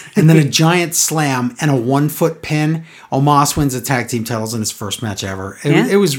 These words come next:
Speaker 2: really impressive
Speaker 1: Mm-hmm.
Speaker 2: because you don't need to do much. Look at the great, the great Khali could do less, and he was world champion.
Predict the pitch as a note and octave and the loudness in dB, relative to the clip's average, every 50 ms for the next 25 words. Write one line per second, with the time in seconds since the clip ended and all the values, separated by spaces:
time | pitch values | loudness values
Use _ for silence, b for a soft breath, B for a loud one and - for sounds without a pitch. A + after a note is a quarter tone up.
0 | - - - D#3 C#3 C3 D3+ E3 E3 E3 D#3+ D3+ C#3+ C3+ C3+ - C#3+ C3+ B2 - | -8 -10 -8 -8 -4 0 2 4 4 4 4 4 2 2 0 0 0 0 0 0
1 | - C#3+ C3 C3+ B2+ - - - G#3+ A3 B3+ E4 G#4+ - - - - E3 D3 - | -2 -2 -2 -2 -4 -6 -4 0 2 4 4 4 4 2 0 2 2 2 2 0
2 | - b b b b b b - F3+ G3 A#3 A#3+ G#3+ A3 B3 B3+ - C#4+ C4 B3 | -4 b b b b b b -2 2 2 4 4 4 4 2 2 2 0 0 2
3 | C#4 A#3 F#3+ D#3+ C#3+ A#2 - - - - - B B B B - A#3+ C#4 C#4+ A#3+ | 4 4 4 4 2 0 0 -2 -4 -6 -6 B B B B 0 2 2 2 2
4 | A3+ A#3 A3+ A3 - - - - F#3 D#3+ - D3 E3+ G#3 A#3+ A3+ - - B3+ A#3+ | 0 -2 -2 -4 -8 -12 -8 -4 -4 -2 0 2 2 2 2 0 -2 0 0 0
5 | G#3 F3+ E3+ C#3+ C3+ - - D3+ B2 A#2 D3 C#3+ C#3 C3 B2 A#2+ B2 C#3+ F#3+ - | 2 2 0 0 -2 -2 -2 -2 -2 0 0 0 0 0 -2 -2 -2 -2 0 0
6 | - - - - B B B B B C#3+ C#3+ B2 A2+ D#3 D#3+ E3 D#3 D3+ C#3+ C3 | 0 0 0 -2 B B B B B 0 2 2 2 2 2 4 2 2 0 0
7 | A#2 - - - _ _ _ _ _ _ _ _ _ _ - C#3 D3 D3+ D3 C3 | -2 -6 -10 -12 _ _ _ _ _ _ _ _ _ _ 0 2 2 2 2 0
8 | - - - C#3 B2 B2 A#2+ - G2+ F2+ | -2 -2 0 0 0 -2 -4 -6 -12 -14